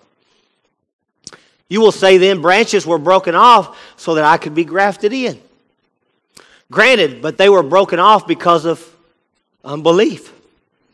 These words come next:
And you stand by faith.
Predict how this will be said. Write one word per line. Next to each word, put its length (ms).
And 160
you 140
stand 420
by 160
faith. 440